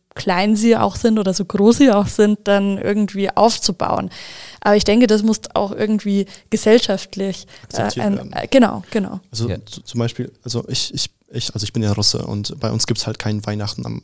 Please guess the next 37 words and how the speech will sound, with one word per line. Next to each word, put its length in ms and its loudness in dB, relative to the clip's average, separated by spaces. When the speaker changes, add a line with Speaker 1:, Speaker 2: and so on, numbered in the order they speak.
Speaker 2:
vierundzwanzigsten, 800 -6
beziehungsweise 480 -4
bekommen 300 -4
die, 280 -4
die 100 -8
Kinder 400 -2
in 220 -8
Deutschland 480 -2
Geschenke 480 -2
Speaker 1:
Mhm. 100 -2
Speaker 2:
zum 160 0
vierundzwanzigsten. 720 -10
Ich 180 -2
bekomme 300 0
Geschenke 400 0
oder 180 -6
ich 160 -10
habe 160 0
immer 440 -4
Geschenke 340 -8
bekommen 400 -4
im 100 -2
Silvester 440 0
um 80 -20
zwölf 300 0
Uhr, 320 -6
also 220 -6
einunddreißigster 580 -4
Dezember 640 -4
um 140 -6
zwölf 360 0
Speaker 1:
Okay. 320 0
Speaker 2:
äh, 180 -4
gab's 220 -8
Geschenke, 340 -2
weil 220 2
das 260 0